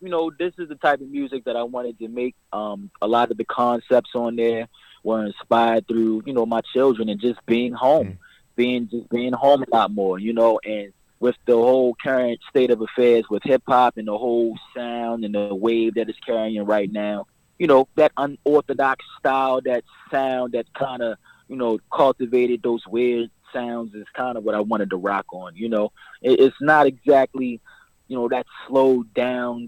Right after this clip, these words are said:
Speaker 1: shit, but it's still giving you those messages as well, you know. That same ill-conscious concepts that you, uh, know, knowing me for, you know, so.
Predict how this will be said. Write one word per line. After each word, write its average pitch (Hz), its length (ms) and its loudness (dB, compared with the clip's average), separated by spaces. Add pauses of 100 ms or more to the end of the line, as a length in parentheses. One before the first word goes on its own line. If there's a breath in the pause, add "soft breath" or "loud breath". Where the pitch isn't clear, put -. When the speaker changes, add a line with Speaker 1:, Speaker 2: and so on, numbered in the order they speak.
(140)
Speaker 1:
shit, 123 200 -4 (100)
but 113 240 0 (380)
it's - 140 -10
still 151 200 4
giving 120 240 -8
you 120 120 0
those 107 200 0
messages 98 580 -8
as 87 140 -20
well, 92 220 -8 (100)
you 87 140 -16
know. 98 180 -8 (240)
That 104 160 4 (260)
same 135 360 0 (140)
ill-conscious 117 680 4
concepts 110 560 0
that 82 200 -4
you, 87 220 -8
uh, 82 280 0 (520 loud breath)
know, 98 380 -2
knowing 101 260 -2
me - 160 -12
for, - 220 -12
you - 120 -14
know, 87 120 -12 (260)
so. - 180 -12